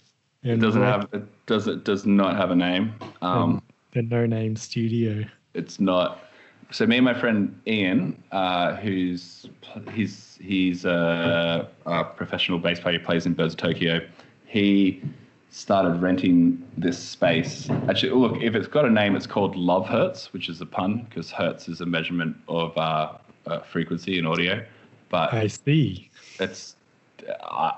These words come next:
Speaker 1: I, I don't know. It's pretty, pretty tacky.
Speaker 2: <laughs>
Speaker 1: So, so the building that we're in is in a complex, um, and same the building next door to us, and actually the building just across the road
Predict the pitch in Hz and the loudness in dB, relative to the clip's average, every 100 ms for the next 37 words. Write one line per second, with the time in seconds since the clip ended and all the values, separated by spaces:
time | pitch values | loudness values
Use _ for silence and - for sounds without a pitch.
0 | - 80 - 52 76 60 50 - 60 - | -4 -4 -6 -6 -6 -8 -12 -12 -12 -12
1 | - 82 65 - - - - _ _ - | -4 -2 -2 -6 -18 -20 -20 _ _ -2
2 | 85 127 147 76 85 87 - - - - | 0 2 2 2 0 -2 -6 -20 -12 -4
3 | - 160 - 175 - - 170 - - - | 0 0 0 0 0 -2 -4 -4 -10 -8
4 | - - 160 104 98 - - _ - - | -6 2 4 6 4 0 -14 _ -8 0
5 | 120 113 104 117 123 120 120 117 90 107 | 2 2 2 4 4 6 4 4 2 2
6 | 101 92 120 185 - _ 98 98 87 - | 4 4 2 0 -8 _ -6 -2 -4 -2
7 | 104 98 90 87 - - - - _ _ | -2 0 -2 -2 -6 -16 -16 -20 _ _
8 | _ _ - 80 82 82 - 90 87 - | _ _ -6 -2 0 -2 0 0 0 0
9 | 101 98 92 87 87 90 87 85 - 92 | 0 2 0 0 -2 2 2 2 0 -2
10 | 90 90 82 - - 110 107 98 - 98 | -2 -2 -4 -4 -6 -2 0 0 -2 -4
11 | 90 87 92 90 85 92 87 87 - 87 | -4 -2 -2 -2 -4 -6 -4 -6 -4 -4
12 | 92 87 85 | 0 0 -2